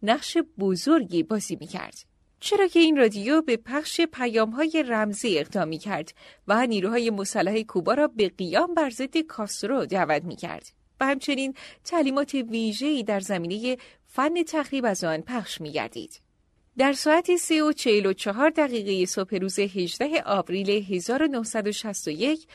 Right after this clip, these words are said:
رادیو سوان پیامی برای میلیشیای ارتش کاسترو فرستاد و آنها را به انقلاب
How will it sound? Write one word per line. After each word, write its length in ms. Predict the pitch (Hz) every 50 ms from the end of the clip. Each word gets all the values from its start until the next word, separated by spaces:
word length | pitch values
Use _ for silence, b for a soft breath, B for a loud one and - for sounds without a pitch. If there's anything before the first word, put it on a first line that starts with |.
| b
رادیو 380 | - 214 202 - 175 170 170 165
سوان 500 | 165 - 180 156 156 185 247 302 311 311
پیامی 480 | - 381 349 320 349 359 339 330 311
برای 420 | 254 269 247 233 240 247 226 247 247
میلیشیای 680 | 226 220 208 185 185 196 - - - 190 180 196 285 - 359
ارتش 520 | 359 330 302 262 226 - 254 262 240 269
کاسترو 520 | 254 - - 202 196 - - 190 175 190
فرستاد 540 | 202 - 202 160 151 - - - 285 320 320 320 B B B B B B -
و 100 | 185 190
آنها 540 | 202 220 233 220 - 190 190 185 185 214 254
را 140 | 285 302 302
به 240 | 302 - 208 - 196
انقلاب 460 | 185 175 160 170 190 277 269 202